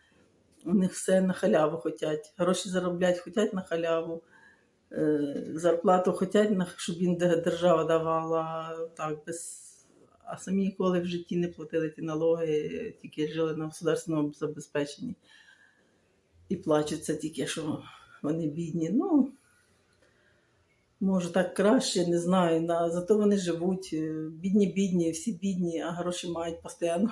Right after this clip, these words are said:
<laughs> Такі шпизи роблять, ну, покупки, я маю в виду. І,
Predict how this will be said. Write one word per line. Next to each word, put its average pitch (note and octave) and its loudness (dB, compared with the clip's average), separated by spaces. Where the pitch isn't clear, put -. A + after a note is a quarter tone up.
<laughs> - -20
Такі - 2
шпизи B3+ 2
роблять, A3+ 2
ну, C4 4
покупки, - -8
я F3+ -2
маю E3+ -4
в E3+ -8
виду. E3+ -8
І, F#3 4